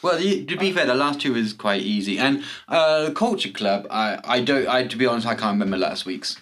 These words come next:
Speaker 1: Um,
Speaker 2: Do you really wanna hurt me?
Speaker 1: Yes, yeah, yeah, yeah, but I, I, I can't remember what lyrics he, I can't remember if I
Speaker 2: No.
Speaker 1: knew it or not. But I knew the song, obviously.
Speaker 2: Yeah.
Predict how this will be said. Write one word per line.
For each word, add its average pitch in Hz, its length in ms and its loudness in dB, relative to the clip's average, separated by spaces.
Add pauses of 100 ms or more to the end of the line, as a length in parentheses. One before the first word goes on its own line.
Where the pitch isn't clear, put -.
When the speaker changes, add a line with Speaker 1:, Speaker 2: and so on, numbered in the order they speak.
(540)
Speaker 1:
Um, 95 220 -4
Speaker 2:
Do 95 80 0
you 147 100 -2
really 147 180 0
wanna 135 200 0
hurt 151 200 -2
me? 120 200 -4 (640)
Speaker 1:
Yes, 110 400 0
yeah, 117 140 0
yeah, 110 340 2
yeah, 101 60 -2
but 101 180 0
I, 110 100 2
I, 101 260 0
I 104 60 -2
can't 107 180 0
remember 101 400 0
what 101 380 -4
lyrics 98 420 -2
he, 101 240 -4
I 107 80 4
can't 110 200 -2
remember 107 200 2
if 98 100 -4
I 107 160 4
Speaker 2:
No. 107 100 2
Speaker 1:
knew 131 200 4
it 123 60 2
or 117 120 2
not. 113 360 2 (640)
But 110 120 -2
I 135 100 4
knew 165 220 4
the 101 80 0
song, 113 220 2
obviously. 101 520 0 (480)
Speaker 2:
Yeah. 107 340 -16